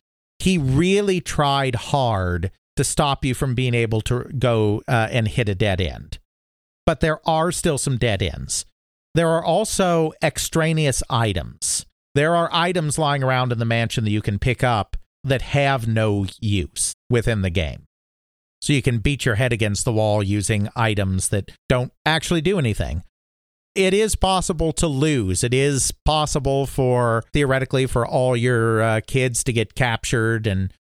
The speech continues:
carted off and have no way to get them out. It doesn't just automatically kill you. Well, like, when your first kid gets captured, he's put in a basement in kind of a dungeon area, and you can get out of that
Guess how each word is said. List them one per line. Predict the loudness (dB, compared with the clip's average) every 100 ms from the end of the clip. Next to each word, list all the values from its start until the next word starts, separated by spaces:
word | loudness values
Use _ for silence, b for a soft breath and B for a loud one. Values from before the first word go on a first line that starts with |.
| -2
carted | 0 2 2
off | 2 2 0 -2
and | -2
have | 0 0 0
no | 0 0
way | 2 2 2 2 0 -2
to | -2 0 2 2 2 2 0 -2 0
get | 0
them | 0 0
out. | 0 -2
It | -4 0
doesn't | 0 0 0
just | -2 0
automatically | 0 0 0 -2 -2 -4 -2
kill | 0
you. | 0 -2
Well, | 0 0
like, | 0 -2 B B B
when | 0 2
your | 2
first | 2 2 0 -2
kid | 0 2 2 0 0
gets | 0 0 -4 -2
captured, | 0 0 0 -2 0
he's | -2 -2
put | 0 2
in | 2 2 2
a | 2 2 -2 -4 -2
basement | -2 -2 -2 -2
in | -2
kind | -2 -2
of |
a | -2
dungeon | -2 -2 -2
area, | 0 2 2 2
and | 0 0
you | -2
can | 0 0 0
get | 0 0
out | 0 0
of | 0
that | 0 -2